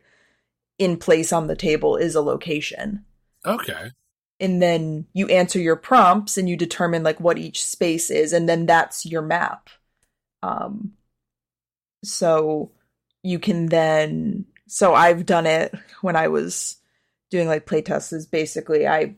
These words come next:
Speaker 1: would deal the cards down and then I would answer the prompts on an index card and place them in, like, on the table.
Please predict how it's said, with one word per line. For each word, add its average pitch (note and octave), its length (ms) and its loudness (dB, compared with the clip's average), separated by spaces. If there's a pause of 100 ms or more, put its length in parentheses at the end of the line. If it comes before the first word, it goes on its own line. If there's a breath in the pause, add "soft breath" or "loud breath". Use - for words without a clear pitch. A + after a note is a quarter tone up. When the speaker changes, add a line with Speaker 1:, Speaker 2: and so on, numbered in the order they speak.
Speaker 1:
would E3+ 140 0
deal G#3+ 180 6
the F#3+ 80 4
cards F3+ 340 2
down D#3+ 320 2
and E3 160 0
then D#3+ 140 0
I D#3 140 2
would D#3 260 -2 (380)
answer F#3 280 0
the E3 80 4
prompts D#3+ 420 0
on D#3+ 80 2
an D#3 140 0
index F3 360 -2
card A#3+ 540 4 (100)
and E3+ 220 -4
place E3 380 2
them D3+ 540 2 (1200)
in, E3 400 -4
like, F#3+ 220 6
on E3+ 200 4
the D3+ 80 0
table. G2 600 -2